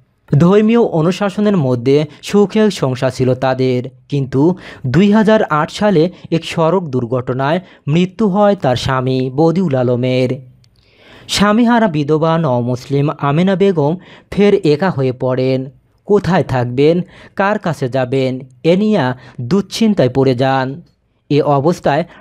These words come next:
ঢাকা বাইতুল মোকাররম এলাকার তার সঙ্গে পরিচয় হয়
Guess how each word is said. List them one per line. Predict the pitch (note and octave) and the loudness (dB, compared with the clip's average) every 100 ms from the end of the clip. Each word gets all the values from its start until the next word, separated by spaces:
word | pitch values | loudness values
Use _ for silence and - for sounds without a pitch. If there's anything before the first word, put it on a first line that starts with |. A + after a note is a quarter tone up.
| C3 | -6
ঢাকা | D3 D#3 G3 | -4 -2 -4
বাইতুল | F3+ C3+ B2 C3 C3+ | -2 -2 -2 -4 -4
মোকাররম | C#3 C#3 F3 F3 G3 G3 | -6 -4 -4 -4 -4 -2
এলাকার | F#3+ G3 G#3+ D3+ C3 C#3+ - - | 0 2 2 0 -2 -6 -10 -4
তার | C#3 B2+ - | -2 -4 -4
সঙ্গে | F#3 F#3 F#3+ | -2 0 -2
পরিচয় | F#3+ C3+ B2 B2 F3 | -2 -2 -2 0 0
হয় | E3+ E3 C#3+ | 2 2 0